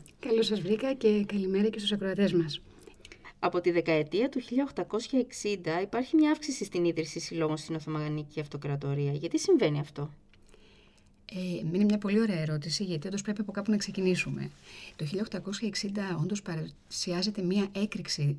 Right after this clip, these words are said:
Speaker 1: ή-, στην ίδρυση συλλόγων στην Οθωμανική Αυτοκρατορία σε τέτοιο βαθμό που σχολιάστηκε ότι είχαν, ε, είχαμε μπει στην περίοδο της συλλογομανίας.
Speaker 2: Μμμ.
Speaker 1: Ήταν ένας όρος που χρησιμοποιήθηκε από τότε.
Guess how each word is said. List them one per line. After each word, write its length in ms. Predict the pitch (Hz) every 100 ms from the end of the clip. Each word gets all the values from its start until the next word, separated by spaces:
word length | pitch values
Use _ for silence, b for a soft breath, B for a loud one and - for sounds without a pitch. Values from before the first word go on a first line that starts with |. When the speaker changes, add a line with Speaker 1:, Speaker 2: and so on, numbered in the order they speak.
| -
Speaker 1:
ή-, 220 | 175 143
στην 160 | - 175
ίδρυση 320 | 202 202 202
συλλόγων 340 | - 151 190
στην 160 | 202 175
Οθωμανική 440 | 151 156 147 143
Αυτοκρατορία 540 | 196 202 180 147 156 185
σε 120 | 160
τέτοιο 320 | 170 - 233
βαθμό 460 | 180 147 160 185 233 -
που 160 | 170
σχολιάστηκε 540 | 156 170 151 170 208 202
ότι 100 | 180
είχαν, 300 | 233 220 196
ε, 280 | 175 160 170
είχαμε 440 | 180 220 196 170
μπει 160 | 165 202
στην 180 | - 170
περίοδο 260 | 160 196
της 140 | 214 -
συλλογομανίας. 1080 | 196 170 156 156 160 214 175 139 143 -
Speaker 2:
Μμμ. 80 | - 180 185 208
Speaker 1:
Ήταν 180 | B 165
ένας 140 | 170 214
όρος 140 | 220
που 80 | 208
χρησιμοποιήθηκε 600 | 202 190 175 208 214 208
από 180 | 202 190
τότε. 340 | 190 151 143